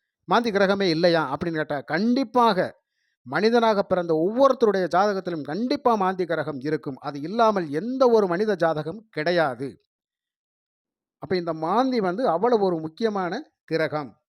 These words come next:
இது சனி பகவானுடைய உபகிரகம். இப்ப பாத்தீங்கன்னு சொன்னா, டெய்லி காலண்டர்ல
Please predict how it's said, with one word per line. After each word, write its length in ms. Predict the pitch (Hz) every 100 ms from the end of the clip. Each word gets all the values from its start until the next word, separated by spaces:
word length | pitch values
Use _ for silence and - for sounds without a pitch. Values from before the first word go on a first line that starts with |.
| _ _ _
இது 200 | 147 147
சனி 280 | - 180 240
பகவானுடைய 720 | 196 185 175 165 156 156 294 - _ _
உபகிரகம். 640 | 160 175 240 185 170 139 117 _ _ _ _
இப்ப 100 | 185
பாத்தீங்கன்னு 400 | - 196 208 185
சொன்னா, 260 | 175 170 202
டெய்லி 340 | 180 175 202 190
காலண்டர்ல 420 | 170 185 170 165